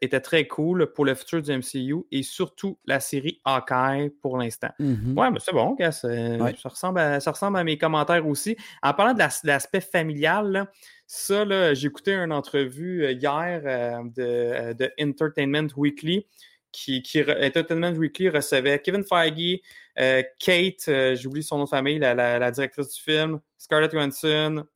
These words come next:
Speaker 1: Florence, euh, qui joue, euh, euh, qui joue, euh, Yelena, Melina, Rachel, puis, euh, David Harbour. Fait que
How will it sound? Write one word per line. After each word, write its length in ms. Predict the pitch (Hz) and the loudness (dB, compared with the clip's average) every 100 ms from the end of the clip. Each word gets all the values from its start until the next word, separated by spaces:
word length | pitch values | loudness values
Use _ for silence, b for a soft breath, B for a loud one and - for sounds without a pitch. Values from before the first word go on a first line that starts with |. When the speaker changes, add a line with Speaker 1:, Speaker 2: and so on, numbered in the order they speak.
| - | -6
Speaker 1:
Florence, 680 | 156 151 147 147 143 - - | 2 4 4 0 -2 -8 -2
euh, 200 | 131 127 | 0 0
qui 260 | 127 - 123 | -4 -14 -12
joue, 320 | 131 131 131 | -6 -2 0
euh, 260 | 123 123 123 _ _ _ _ _ _ _ _ - | 2 0 -4 _ _ _ _ _ _ _ _ -8
euh, 320 | 113 113 113 | -4 -2 -4
qui 180 | - 123 | -6 -10
joue, 320 | 113 123 127 | -6 2 4
euh, 680 | 120 117 113 113 113 113 120 | 4 4 2 2 0 0 0
Yelena, 560 | 131 127 131 139 147 147 B B - | 2 4 4 4 2 -2 B B -4
Melina, 640 | 131 151 156 151 151 160 156 | 0 2 2 4 4 4 4
Rachel, 580 | 139 127 151 143 147 147 | 4 2 2 4 2 0
puis, 240 | - 123 | -4 0
euh, 160 | 120 117 | 2 2
David 540 | 117 135 127 123 143 | 2 2 2 4 4
Harbour. 320 | 135 123 120 113 B B B | 6 6 4 2 B B B
Fait 120 | |
que 60 | 139 | -2